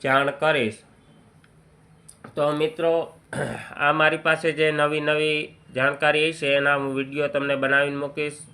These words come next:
તો જેટલું બને એટલું મારી ચેનલને લાઈક, શેર, સબસ્ક્રાઇબ કરવાનું ભૂલતા નહીં અને કોમેન્ટ ખાસ કરજો. પરિક્રમામાં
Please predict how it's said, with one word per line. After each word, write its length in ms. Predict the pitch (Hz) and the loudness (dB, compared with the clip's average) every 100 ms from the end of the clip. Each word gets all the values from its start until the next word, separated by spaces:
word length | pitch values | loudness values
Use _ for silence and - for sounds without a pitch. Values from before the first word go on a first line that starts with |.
| - | -12
તો 360 | - 127 131 127 | -4 -2 0 -2
જેટલું 440 | 117 131 143 139 | -4 -6 -4 -6
બને 300 | 131 135 139 | 0 2 2
એટલું 340 | 139 139 139 131 | 0 -2 -4 -2
મારી 260 | 131 135 | 0 0
ચેનલને 440 | 120 131 131 127 120 | -2 -4 -2 0 0
લાઈક, 300 | 127 139 - | 2 0 -2
શેર, 240 | - 143 | -2 -2
સબસ્ક્રાઇબ 540 | 139 - 123 - 135 131 | -2 -6 -10 -6 -6 -4
કરવાનું 680 | 123 123 127 139 160 190 - - | -2 -2 0 -2 -4 -6 -16 -8
ભૂલતા 360 | 127 135 131 123 | -4 -2 0 0
નહીં 160 | 123 | 0
અને 180 | 123 123 | -2 -2
કોમેન્ટ 420 | 143 147 165 160 - | -2 0 0 -2 0
ખાસ 300 | 156 147 - | 2 2 0
કરજો. 300 | 127 110 92 87 - - - - - - - _ _ _ - | -6 -6 -8 -14 -16 -20 -20 -20 -20 -20 -20 _ _ _ -2
પરિક્રમામાં 1000 | 175 208 208 196 202 202 196 196 214 | 2 2 0 0 2 2 2 2 0